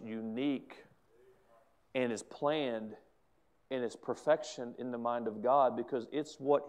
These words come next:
He designed. And we ought to be thankful for what God has done for us. Uh, many times there are Christians, you have, we have more to be thankful for than we realize. It's because we're paying too much attention to what's going on with somebody else.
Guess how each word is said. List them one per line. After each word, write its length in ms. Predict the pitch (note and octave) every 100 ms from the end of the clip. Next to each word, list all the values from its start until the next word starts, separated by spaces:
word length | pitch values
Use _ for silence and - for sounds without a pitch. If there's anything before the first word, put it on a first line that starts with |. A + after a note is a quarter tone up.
| -
He 240 | C#3 D3 A#2+
designed. 680 | A#2+ G#2+ B2+ B2+ A2 G#2 - _ _ _ _ _ _ _ _ _
And 80 | C#3
we 80 | A#3
ought 80 | A3
to 60 |
be 140 | D3 C3+
thankful 500 | - F3+ F#3+ - C3
for 140 | C#3
what 160 | C3 A#2
God 220 | D3 D#3+
has 120 | B2
done 200 | C3 B2+
for 180 | A2 G#2
us. 560 | B2+ F2 - - - - _ _ _ _ _ _ _ _ _
Uh, 140 | - C#3 D3+
many 220 | B3+ C4
times 440 | D#3+ C#3 D3 D#3
there 120 | E3+
are 60 | C#3+
Christians, 540 | - G#3 G#3+ D#3 C#3+
you 100 | E3+
have, 220 | A#3 D#3 C#3
we 180 | G#3
have 160 | A3+ C#3
more 260 | C#3+ F#3 A3+
to 80 |
be 160 | D#3 C#3
thankful 400 | - F#3+ G3 C#3+
for 420 | - C3+ A#2+ D3
than 220 | C3+ C#3
we 160 | D3 C#3
realize. 640 | C3 F#3 F3 B2 B2 C3+
It's 100 | C3+
because 320 | D#3 C#3 C#3
we're 120 | C#3+ G3
paying 300 | F#3 D3 C3
too 140 | F#3
much 240 | F3+ E3+
attention 460 | C3 - G3 F3 C3
to 80 | C3
what's 180 | C#3+ C#3
going 240 | D3+ D3
on 140 | D#3+
with 100 | D3
somebody 460 | - C3+ A#2+ G#2+ G#2
else. 340 | D2+ - -